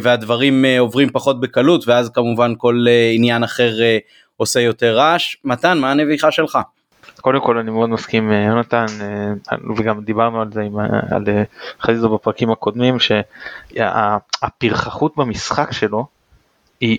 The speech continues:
Speaker 2: דבר נפ-, נפלא. כאילו זה קרקסי כזה, אבל זה מלא תשוקה וזה כיף. אבל זה צריך להישאר רק במשחק, והגיע הזמן, אם זה היה, אם הוא היה בן תשע עשרה או עשרים, הייתי אומר, "בסדר,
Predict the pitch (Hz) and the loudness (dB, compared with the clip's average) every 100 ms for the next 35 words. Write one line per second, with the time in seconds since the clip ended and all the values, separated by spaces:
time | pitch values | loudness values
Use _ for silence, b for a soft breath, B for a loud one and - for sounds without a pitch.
0 | - 113 104 123 123 113 - 117 - - | -2 -2 2 2 0 -2 -4 -4 -6 -2
1 | 123 120 - _ _ _ _ - 113 110 | -2 -2 -6 _ _ _ _ -8 -6 -4
2 | - 120 - - 160 - 110 104 104 107 | -2 -2 -2 0 0 0 0 0 -2 -2
3 | 113 135 - - 131 120 104 - 113 - | 2 0 0 -4 -2 0 -2 -2 0 0
4 | - B B B B B - 107 113 107 | -2 B B B B B -4 0 -2 -4
5 | - 127 131 127 117 127 131 113 - 113 | -4 -2 0 0 0 4 4 2 -2 -4
6 | 107 - - 131 - 107 107 107 107 110 | -4 -6 -2 -4 -2 0 2 2 2 2
7 | 117 113 120 135 147 156 - - - 120 | 2 2 -4 0 2 2 0 -18 -4 0
8 | 139 120 104 170 185 160 - 117 123 _ | 0 0 -2 0 2 0 -2 -2 -2 _
9 | _ - 107 - 185 170 147 151 143 123 | _ -4 -4 0 2 2 2 4 4 4
10 | 110 139 107 | 4 2 0